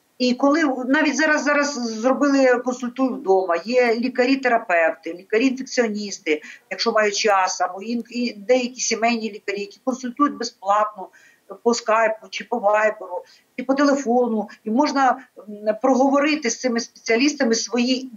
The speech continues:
дійсно ті симптоми, але треба певний час відключитися ін-, від негативного інформаційного потоку, щоб ти просто виписав всі, всі, е, раціоналізував всі свої скарги, і тоді ти міг з спеціалістом порадитися,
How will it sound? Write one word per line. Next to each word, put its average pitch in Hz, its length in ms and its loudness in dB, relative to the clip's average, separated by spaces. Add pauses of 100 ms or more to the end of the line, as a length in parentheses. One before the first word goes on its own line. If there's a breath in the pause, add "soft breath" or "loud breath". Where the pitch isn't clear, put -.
(120)
дійсно 262 340 0
ті 240 240 -2
симптоми, 294 680 0
але 220 220 4
треба 247 300 0
певний 262 340 0
час 269 240 -2
відключитися 269 720 -2
ін-, 220 320 -6
від 262 140 -8 (180)
негативного 233 640 0
інформаційного 226 840 -4
потоку, - 540 -4 (340 loud breath)
щоб 240 120 -8 (260)
ти 277 120 4
просто 254 440 2 (220 loud breath)
виписав 226 380 2
всі, - 180 -12
всі, 196 280 -6
е, 180 400 6
раціоналізував 220 720 2
всі - 180 -8
свої 175 240 -10
скарги, 302 540 -2 (300 loud breath)
і 226 80 -8
тоді 233 280 -6
ти 226 120 -10
міг 220 140 -2
з - 40 -6
спеціалістом - 640 -8
порадитися, 285 680 0